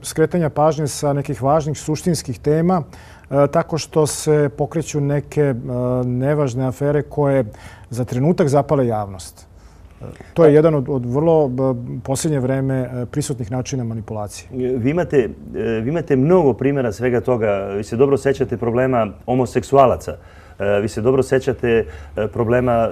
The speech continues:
Speaker 2: domaćih životinja, vi se dobro sećate problema ratnog zločina pre toga, vi se dobro sećate mnogih drugih problema. E, svaki, s-, svaki od tih problema je bio rešavan na takav način da ljudima morate milion puta na televiziji svakih pet minuta,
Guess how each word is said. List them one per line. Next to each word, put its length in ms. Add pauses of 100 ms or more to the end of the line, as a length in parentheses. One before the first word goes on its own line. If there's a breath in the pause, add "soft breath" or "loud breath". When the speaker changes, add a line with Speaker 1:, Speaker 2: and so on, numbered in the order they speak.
(140)
Speaker 2:
domaćih 460
životinja, 500
vi 80
se 120
dobro 200
sećate 400
problema 580 (220)
ratnog 360
zločina 500
pre 180
toga, 280
vi 80
se 120
dobro 200
sećate 400
mnogih 320
drugih 300
problema. 400 (520 loud breath)
E, 320
svaki, 560 (120)
s-, 300
svaki 360
od 100
tih 200
problema 460 (260 loud breath)
je 80
bio 180
rešavan 340
na 80
takav 320
način 300
da 80
ljudima 340
morate 360
milion 540
puta 300
na 80
televiziji 540
svakih 360
pet 220
minuta, 440